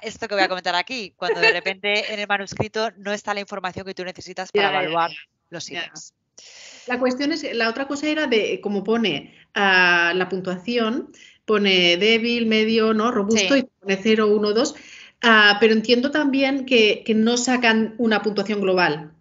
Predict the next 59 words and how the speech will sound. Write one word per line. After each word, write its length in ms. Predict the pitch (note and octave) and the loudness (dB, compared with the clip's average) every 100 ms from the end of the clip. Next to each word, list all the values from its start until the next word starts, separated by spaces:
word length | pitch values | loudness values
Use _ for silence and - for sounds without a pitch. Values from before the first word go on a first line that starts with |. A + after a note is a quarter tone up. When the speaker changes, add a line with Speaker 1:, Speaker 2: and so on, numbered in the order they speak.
| _ | _
Speaker 2:
Eso 180 | F3+ G3+ | -8 -4
no 140 | G3 | -4
sé 120 | F#3 | -4
si 120 | F3+ F#3 | -4 0
lo, 100 | F3 | 2
Speaker 1:
Bueno, 220 | G3 D#3 | 2 2
Speaker 2:
si, 140 | F3+ - | -2 -6
si 240 | - F3+ | -10 -6
Speaker 1:
eh, 420 | F#3+ G#3+ G#3 G#3 - | 0 2 4 0 -4
no 220 | G#3 A3 | -2 0
sé 140 | A#3+ | 2
Speaker 2:
Sí. 60 | F#3 | 2
Speaker 1:
si 60 | A#3 | 2
lo 140 | G#3+ | 4
hacen 280 | G#3+ G#3+ G#3 | 4 2 -8
en 60 | G#3 | -8
este 160 | - | -8
metaanálisis 480 | G#3 G#3 G#3 F#3 F#3 | -6 -4 -6 -8 -12
porque 300 | - D#3 E3 | -12 -8 -10
no 100 | E3+ | -8
me 100 | F3+ | -4
lo 80 | F3+ | -4
he 20 | |
leído 220 | E3+ F3 | -4 -6
entero. 380 | E3 F#3+ F3+ E3+ | -8 -4 -2 -4
Posiblemente 460 | - E3+ F#3 G3 G#3+ | -4 -4 0 2 4
lo 100 | E3 | 6
hagan, 220 | F#3 F3 | 4 2
si 100 | F3+ | -2
es 80 | - | -8
que 100 | G3 | -6
lo 60 | |
hace 120 | F3+ F#3+ | -6 -4
todo 120 | F3+ | -6
el 60 | C#3+ | -6
mundo. 260 | E3 D3 | -12 -14
O 100 | C#3 | -6
sea, 160 | - G3 E3+ E3+ | -4 -4 -8 -10
yo 240 | F3+ G#3 | -4 -4
digo 220 | G3 G3 G#3 | -4 -2 -2
aquí 200 | G#3 A3 | -2 -6
que 140 | F3 | -4
no 60 | F3 | -2
habría 200 | F#3+ F#3 | -2 -2
que 60 | |
hacerlo, 440 | F3 F#3 F3+ G3 - _ _ _ | -6 -10 -8 -8 -8 _ _ _
pero 200 | F3+ E3 | -8 -8
lo 140 | D#3+ | -8
hace 180 | D#3+ G#3 | -10 -10
todo 300 | - - D3+ | -14 -12 -10
el 60 | D3 | -12
mundo. 320 | D3+ D3+ - _ _ - | -16 -20 -20 _ _ -8
Speaker 2:
Vale, 120 | F#3+ | -2
Speaker 1:
Entonces, 140 | E3+ D#3+ | 0 0
pues, 80 | D3+ | -2
Speaker 2:
vale. 100 | C#3 | -6
Speaker 1:
posiblemente 380 | D3+ F3 F#3 G3 | -6 -4 -2 2
lo 80 | F3 | 2
hagan. 240 | F#3 E3+ | 2 -2